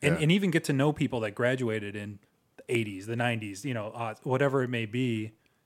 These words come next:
Speaker 1: and just build that up. I don't know. I just feel like more, more include, like, make it a better experience to sell to the kids. And
Speaker 2: Mm-hmm.
Speaker 1: they might not even be caring about it at that point, but
Speaker 2: Yeah.
Speaker 1: it's like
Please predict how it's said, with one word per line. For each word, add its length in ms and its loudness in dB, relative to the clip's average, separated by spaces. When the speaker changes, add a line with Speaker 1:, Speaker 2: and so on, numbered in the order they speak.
Speaker 1:
and 80 -4
just 280 0
build 240 4
that 200 2
up. 360 0
I 100 -4
don't 120 0
know. 100 -10
I 100 -12
just 160 -6
feel 140 2
like 240 0
more, 340 4
more 260 4
include, 320 4
like, 360 -2
make 240 0
it 60 2
a 40 0
better 500 0
experience 420 2
to 80 -8
sell 320 2
to 120 -8
the 80 -6
kids. 400 0
And 220 0
Speaker 2:
Mm-hmm. 140 -4
Speaker 1:
they 100 10
might 180 4
not 140 2
even 180 -4
be 100 -10
caring 360 0
about 260 -2
it 100 -2
at 120 -6
that 180 -10
point, 400 -4
but 100 0
Speaker 2:
Yeah. 80 2
Speaker 1:
it's 120 -4
like 300 -4